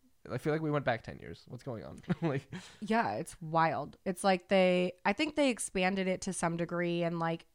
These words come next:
Speaker 2: uh, there's a lot of hot button issues right now around, like, a lot of the L G B T Q plus community,
Speaker 1: Yeah.
Speaker 2: which is, like, really rallying up angry people.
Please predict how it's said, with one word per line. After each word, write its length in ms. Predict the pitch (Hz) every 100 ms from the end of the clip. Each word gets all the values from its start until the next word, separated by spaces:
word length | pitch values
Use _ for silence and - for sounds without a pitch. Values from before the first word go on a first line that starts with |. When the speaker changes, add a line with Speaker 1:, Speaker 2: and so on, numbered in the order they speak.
| _
Speaker 2:
uh, 300 | - 175 170
there's 160 | 175 214
a 40 |
lot 140 | 262 254
of 80 | 196
hot 220 | 165 -
button 180 | 175 170
issues 340 | 170 175 165
right 180 | 165 160
now 220 | 165 160
around, 680 | 165 160 160 156 156 160 156 175
like, 260 | 160 151 -
a 80 | 175
lot 320 | 160 156 160
of 160 | 156
the 480 | 170 160 151 147 180 - _ _ _ _ _ _
L 100 | 185
G 120 | 175
B 160 | 170 165
T 260 | - 170 165
Q 280 | - 170
plus 520 | 160 165 156 170 - -
community, 680 | - 185 165 165 185 247 269 -
Speaker 1:
Yeah. 320 | 117 107 98 101
Speaker 2:
which 200 | 196 196
is, 140 | 202
like, 160 | 196 185
really 380 | 170 170 180 180
rallying 600 | 165 165 165 165 160 160
up 160 | 156 -
angry 340 | 151 165 151
people. 560 | 151 156 170 196 220